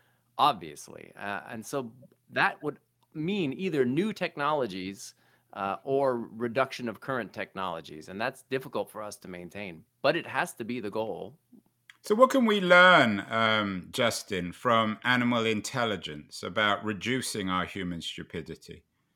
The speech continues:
Speaker 1: I think it's acknowledging how we think and that our intelligence is unique and fantastic, and animals don't have something similar. They're not as interested in cause and effect,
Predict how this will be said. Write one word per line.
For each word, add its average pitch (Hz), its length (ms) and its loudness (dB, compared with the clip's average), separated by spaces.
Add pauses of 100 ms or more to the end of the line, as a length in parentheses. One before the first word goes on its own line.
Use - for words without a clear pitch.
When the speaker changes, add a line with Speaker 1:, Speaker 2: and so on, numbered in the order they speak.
(520)
Speaker 1:
I - 100 0
think 311 280 -4
it's 285 300 -4 (140)
acknowledging 175 1000 0 (120)
how 175 280 2
we 175 180 -2
think 127 420 -8
and 120 160 -4 (640)
that 139 180 2
our 151 180 2
intelligence 143 640 -6
is 175 280 -2
unique 131 480 -6
and 165 300 -4
fantastic, 117 840 -8 (320)
and 117 120 -8
animals 151 400 -2
don't 131 260 -2
have 127 300 -2
something 113 600 -6
similar. 98 400 -6
They're 90 140 -8
not 127 220 0
as 127 120 -6
interested 117 380 -8
in 107 100 -10
cause 113 260 -2
and 104 100 -10
effect, - 440 -8